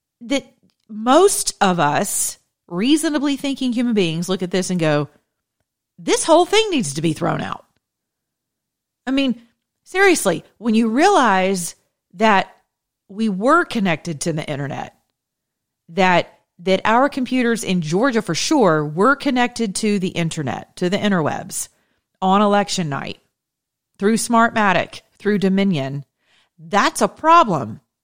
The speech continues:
because votes were changed in real time. I've spoken with three candidates, at least, who watched their totals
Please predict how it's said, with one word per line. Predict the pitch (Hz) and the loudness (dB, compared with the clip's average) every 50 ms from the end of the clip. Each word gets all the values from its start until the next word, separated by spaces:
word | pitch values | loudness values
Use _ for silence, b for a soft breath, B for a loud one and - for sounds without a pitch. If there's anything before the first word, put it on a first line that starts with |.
| _ _ _ _ _ _ _ _ _ _ _ _ _ | _ _ _ _ _ _ _ _ _ _ _ _ _
because | 185 196 196 - 269 247 196 175 | -6 -4 -2 0 0 0 0 0
votes | 165 226 247 277 277 254 - | 0 2 2 2 0 -2 -4
were | - 285 233 | -4 -4 -4
changed | - 202 185 185 180 180 175 - - | -2 -2 0 0 0 -2 -4 -6 -6
in | - 175 160 | -8 -6 -6
real | 147 156 156 151 | -4 -4 -4 -4
time. | 147 - 143 - 107 98 117 - _ _ _ _ _ _ _ - | -4 -6 -10 -10 -10 -10 -12 -16 _ _ _ _ _ _ _ -2
I've | 208 226 254 254 | 0 2 2 0
spoken | 240 - - 233 214 214 - 196 | -2 -2 -2 -2 -2 -2 -4 -6
with | 180 165 156 - | -6 -6 -8 -8
three | - - 202 220 220 | -10 -12 -10 -10 -8
candidates, | - - 175 165 156 156 143 120 - - - - - _ _ _ - | -6 -6 -6 -6 -6 -6 -8 -10 -12 -12 -14 -16 -16 _ _ _ -8
at | 180 151 | -6 -2
least, | 170 202 208 165 123 - - - - - - _ _ _ _ _ _ _ _ _ _ - | -2 -2 -2 -2 -4 -6 -8 -8 -8 -8 -10 _ _ _ _ _ _ _ _ _ _ -4
who | 240 247 | -2 -2
watched | 214 180 165 185 190 208 214 247 - - - - - _ | -2 0 0 2 4 4 4 2 0 -4 -10 -12 -12 _
their | - 156 165 180 196 196 | -12 -6 -2 -2 -2 -2
totals | - - - 240 247 220 175 147 143 143 139 139 - - | -4 -4 -4 -2 0 0 0 0 -2 -2 -4 -6 -10 -12